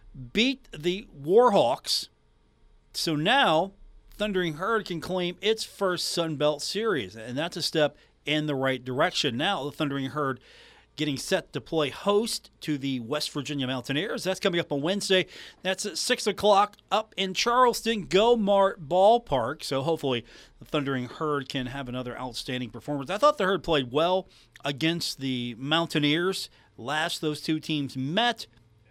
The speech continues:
didn't go the Thundering Herd's way. But I really thought that Marshall played well in that one. We'll see if a change of venue is gonna help the Thundering Herd. And then on softball side, the streak continues now to twenty-one games without a loss for the Thundering Herd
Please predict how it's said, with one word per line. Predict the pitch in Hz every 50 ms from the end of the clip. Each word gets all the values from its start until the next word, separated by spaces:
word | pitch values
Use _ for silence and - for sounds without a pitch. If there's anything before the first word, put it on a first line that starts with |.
| _ _ _ _ _ - _ -
didn't | 165 170 156 147
go | 131 151 160 151
the | 131 113
Thundering | - - 151 143 139 131 127 123
Herd's | 117 131 123 113 110
way. | 135 135 151 156 156 151 147 - - - - - - _ _ - _ - - -
But | - 170 180 175 170 - - _ _
I | - -
really | 180 170 202 240 247 220
thought | - 202 208 202
that | 214 180
Marshall | 165 170 180 190 - - 175
played | 143 165 160 151 147 135
well | 139 156 156 151 139
in | 135 123
that | 120 110 98
one. | 90 107 120
We'll | 131 135 131
see | - - 143 135 131 123 - - - - _ _
if | - 143 131
a | 135
change | 123 - - - 165 151 151 147 143 131 120
of | 131 123
venue | 113 113 139 143 139 139 135 127
is | 123 113
gonna | - 127 117 110
help | - 127 123 -
the | - 110
Thundering | - - 117 104 98 101 92 90
Herd. | 101 123 127 113 - -
And | 131 151
then | 175 202
on | 214 202 190
softball | - - - 208 214 247 226 - - 175 160 151 139
side, | - - 151 147 139 139 135 123 - - - - - - - - _ _ - _ _ _ -
the | 147 151
streak | 143 - - - 190 214 247 269 - -
continues | - 220 214 196 - - - 262 311 311 247 208 196 185 185 185 170
now | 196 214 220 262
to | 262 240
twenty-one | - 214 240 240 220 202 190 196 240 277 285 277
games | 247 196 202 185 180 170 170 170 160 -
without | 175 170 180 170 160
a |
loss | 151 151 156 160 160 165 160 -
for | - - 160 165 156
the | 147 151 147
Thundering | 139 - 165 160 156 143 143 143 135 131 123
Herd | - 165 165 170 180 190 196 190